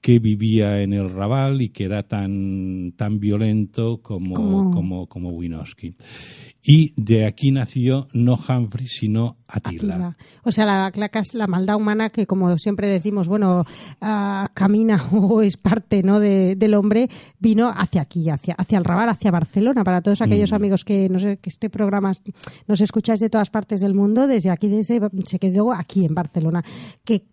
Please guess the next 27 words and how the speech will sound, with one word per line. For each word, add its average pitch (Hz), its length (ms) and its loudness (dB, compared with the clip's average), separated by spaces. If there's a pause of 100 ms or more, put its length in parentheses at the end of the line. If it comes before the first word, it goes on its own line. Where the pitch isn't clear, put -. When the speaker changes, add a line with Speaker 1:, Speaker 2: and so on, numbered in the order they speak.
(140)
Speaker 2:
casi 220 340 -4
fue 226 220 0
una, 214 460 0
un-, 196 340 0
una 226 160 0
satisfacción, 262 720 -2
quizás, 277 480 -4
¿no? 262 140 -2
Porque 233 240 -6
también 196 240 -2
escribir 240 400 -2
sobre 220 260 -2
la 208 140 0
ciudad 214 300 -2
que 233 100 -4 (120)
uno 214 200 2
conoce, 226 760 0 (420)
eh, 208 680 4
la, 196 140 0
el 202 100 2
laberinto 190 460 2
de 175 100 2
calles, 214 640 2
los 202 160 0
misterios 196 580 0
que 202 100 0
encierran, 185 600 0